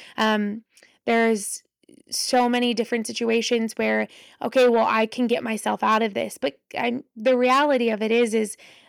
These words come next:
a lot of that, the time it's, it's the power of the Holy Spirit,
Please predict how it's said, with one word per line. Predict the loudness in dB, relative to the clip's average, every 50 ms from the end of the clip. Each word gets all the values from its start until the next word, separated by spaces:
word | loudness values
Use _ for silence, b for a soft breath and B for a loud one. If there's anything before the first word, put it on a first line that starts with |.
| B B _
a | -2 0 2
lot | 4 4 4 4 4
of | 2 0 0
that, | -4 -6 -6 -6 -8 -12 -8
the | -4 -2 -2 -2
time | -2 -4 -4 -2 0 2 0 0
it's, | -2 -4 -8 -14 -18 -20 -20 _ _ _
it's | -8 -8 -8 -8 -8 -8
the | -8 -8
power | -6 -6 -4 0 0 2 2 2 0
of | 0 -2
the | -6 -10
Holy | -8 -6 -4 -4 -4 -4
Spirit, | -6 -12 -12 -10 -8 -6 -6 -6 -6 -8 -10